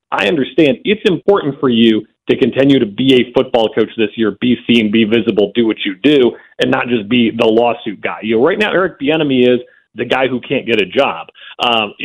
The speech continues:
Ron Rivera understands the importance of that and the importance of that to the league to make sure he, he's in the best position to succeed. And I, I think for him, that would be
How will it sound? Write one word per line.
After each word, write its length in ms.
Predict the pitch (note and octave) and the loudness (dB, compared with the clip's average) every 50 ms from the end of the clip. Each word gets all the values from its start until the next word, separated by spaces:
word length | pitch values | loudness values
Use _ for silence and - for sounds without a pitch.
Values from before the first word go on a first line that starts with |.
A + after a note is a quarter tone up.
| C3 B2 | -12 -8
Ron 220 | B2+ C3+ D#3 G3 | -6 -4 -4 -2
Rivera 440 | A3 G#3 E3+ D#3+ F#3+ G#3 G3+ F3+ C#3+ C#3+ - _ | -2 -2 -2 0 0 0 0 -2 -4 -6 -10 _
understands 680 | C3 D3 F3+ F#3+ F#3 F3 - - C#3+ D3 F#3+ G3+ F#3 F#3+ | -10 -8 -6 -6 -6 -8 -6 -4 -2 -2 0 -2 -2 -2
the 60 | F3+ | 0
importance 420 | D#3 B2+ G#2+ - D3 C#3+ E3 E3+ C3+ | -2 0 0 0 0 0 0 0 0
of 60 | C#3+ | 2
that 120 | B2 B2+ C3 | 2 2 2
and 80 | B2+ | 2
the 40 | B2 | 2
importance 380 | B2 A2+ A#2 C3 C#3 C3+ A#2+ A#2+ | 0 0 0 0 0 0 0 0
of 60 | A#2 | 0
that 180 | B2 B2+ B2+ | 0 -2 -2
to 100 | - A#2+ | -4 -2
the 200 | G#2+ G#2+ G#2+ G#2 G#2 | 0 0 0 2 2
league 440 | C3+ F#3+ F3 B2+ A2+ A2 A2 - _ _ _ _ _ _ - | 2 4 4 4 2 0 -4 -8 _ _ _ _ _ _ 0
to 160 | C#3+ C3+ B2+ | 2 2 4
make 220 | B2 B2+ C3+ C3+ C3+ - - - | 4 4 2 0 -2 -4 -4 -2
sure 420 | F3+ F3+ D3+ B2+ B2+ D3+ D3+ - _ _ _ _ - | 0 0 2 2 0 -2 -4 -6 _ _ _ _ -10
he, 160 | C3+ D3 C3+ B2 B2 | -8 -6 -6 -4 -2
he's 280 | C#3 C3+ C3+ C3 B2+ | 0 0 2 2 2
in 60 | C3+ C#3+ | 2 2
the 80 | C#3+ | 2
best 300 | B2+ B2+ C#3 C#3 - - | 2 2 0 0 -2 -2
position 440 | - B2+ B2 D3 D3+ D3 C3+ B2+ B2 | -2 0 2 0 0 0 -2 -6 -6
to 80 | B2 - | -6 -8
succeed. 480 | - G#2 - - - A3+ B3+ A3 C#3+ | -12 -14 -10 -6 -4 0 0 2 2
And 100 | A#2 A#2 | 2 2
I, 160 | A#2 A2+ A#2+ A#2 | 2 2 0 0
I 120 | - A2 A2 - - | 0 -2 -4 -2 0
think 260 | C#3 C#3+ D3 C#3+ C#3+ | 0 0 0 -2 -2
for 140 | - C3+ A#2 | -4 -2 0
him, 280 | A2+ D3+ G3 F#3+ D#3 B2+ | 0 0 0 2 2 0
that 200 | B2+ C3 A2+ A2 | 0 0 -2 -4
would 320 | A#2 B2 D#3+ D3 B2 G#2+ | -2 -2 -2 -2 -2 -2
be 400 | - C#3+ F#3+ E3+ B2 C#3+ E3+ - | 0 0 2 2 2 2 0 -2